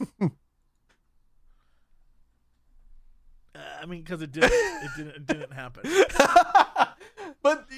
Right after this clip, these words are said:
Speaker 1: can you imagine the guy's being like, he's panicking 'cause the thing, the creature that he sees in his night vision binoculars in his head is like,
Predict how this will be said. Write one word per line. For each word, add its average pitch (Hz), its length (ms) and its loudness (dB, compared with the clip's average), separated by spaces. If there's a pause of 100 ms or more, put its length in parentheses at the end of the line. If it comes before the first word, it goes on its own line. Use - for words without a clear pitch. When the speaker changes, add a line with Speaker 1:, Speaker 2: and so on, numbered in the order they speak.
(200)
Speaker 1:
can 302 160 2
you 349 180 8
imagine 311 460 4
the 277 60 0
guy's 320 360 4
being 294 300 2
like, 294 280 4
he's 339 160 -2
panicking 339 640 -2
'cause 262 180 2
the 254 100 -2
thing, 277 260 -4
the 247 80 -2
creature 302 420 0
that 311 120 -6
he 285 80 2
sees 285 400 0
in 277 80 0
his 269 160 0
night 226 240 4
vision 277 240 -2
binoculars 220 580 4
in 185 60 2
his 180 140 0
head 208 180 4
is 170 100 2
like, 135 240 0